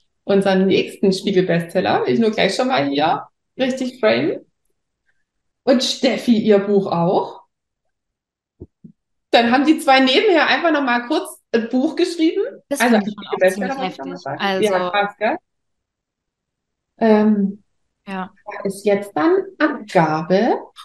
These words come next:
Speaker 2: Und was mir auch noch einfällt, ist der Podcast von, von Steffi, der ja auch noch, äh, Lieblingsfigur-Podcast.
Speaker 1: Der Lieblingsfigur, wann ist der an den Start gegangen? Im September?
Speaker 2: Hm.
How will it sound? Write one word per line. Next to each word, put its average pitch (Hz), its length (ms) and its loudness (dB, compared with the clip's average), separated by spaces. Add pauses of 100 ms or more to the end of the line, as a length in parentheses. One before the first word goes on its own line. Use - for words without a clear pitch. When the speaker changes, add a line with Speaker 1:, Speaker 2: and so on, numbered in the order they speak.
(140)
Speaker 2:
Und 320 480 2
was 285 160 -2
mir 262 140 -4
auch 214 60 -2
noch 262 140 0
einfällt, 294 420 -2
ist 269 200 -4
der 254 80 0
Podcast 254 480 -6
von, 254 280 -2
von 254 100 -6
Steffi, 202 420 -6 (340)
der 214 80 -2
ja 214 120 0
auch 226 40 -4
noch, 254 240 -6
äh, 220 100 0
Lieblingsfigur-Podcast. 214 1120 -6 (160)
Speaker 1:
Der 247 180 8
Lieblingsfigur, 320 720 4
wann 311 140 2
ist 415 120 -2
der 370 100 2
an 302 60 0
den 294 60 -2
Start 302 240 -2
gegangen? 226 260 -2
Im 226 100 -2
September? 277 580 -2 (600)
Speaker 2:
Hm. 180 1600 -6